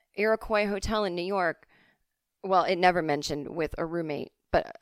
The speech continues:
a room, you know, like, two twin beds, a room. So Bill was so in love with him, and,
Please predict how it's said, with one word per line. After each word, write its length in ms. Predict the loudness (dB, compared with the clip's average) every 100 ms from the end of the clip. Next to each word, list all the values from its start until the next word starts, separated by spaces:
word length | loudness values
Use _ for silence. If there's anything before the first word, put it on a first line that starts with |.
| 4
a 140 | 4
room, 420 | 4 -2 -4 -8 -10
you 100 | -6
know, 100 | -4
like, 180 | -4
two 160 | -6 -8
twin 220 | -6 -6
beds, 220 | -4 -6
a 60 | -8
room. 200 | -14 -14
So 320 | -4 -2 -2 _ _ _ _ _ _ _ _ _ _ _ _ _ _ _ _ _ _ _ _ _ _ -18 0
Bill 220 | 2 2
was 120 | 0
so 280 | 0 2 2
in 80 | 0
love 160 | 0
with 120 | 0
him, 200 | -2 -2
and, 220 | -4 -6